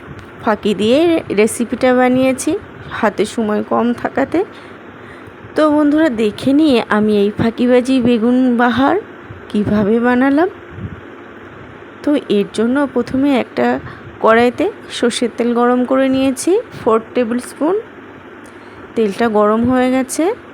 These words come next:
এর মধ্যে দিয়ে দিলাম এক চামচ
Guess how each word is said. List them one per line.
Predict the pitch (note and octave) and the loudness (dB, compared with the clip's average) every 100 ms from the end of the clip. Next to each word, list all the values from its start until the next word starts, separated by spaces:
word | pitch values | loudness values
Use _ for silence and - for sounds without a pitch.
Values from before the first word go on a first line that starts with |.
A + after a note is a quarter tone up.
| - - - - - - - - - - - - - - - | -12 -12 -10 -12 -12 -18 -20 -20 -20 -20 -20 -20 -20 -20 -12
এর | - A#3 | 0 2
মধ্যে | B3+ C4 A#3+ C4 | 4 2 0 0
দিয়ে | G#3 A3+ G#3+ | 2 2 2
দিলাম | G#3+ A3+ C#4+ G4 - | 4 2 2 -2 -4
এক | - G3+ | -4 -4
চামচ | - G#3 G#3 G3+ | -2 0 2 0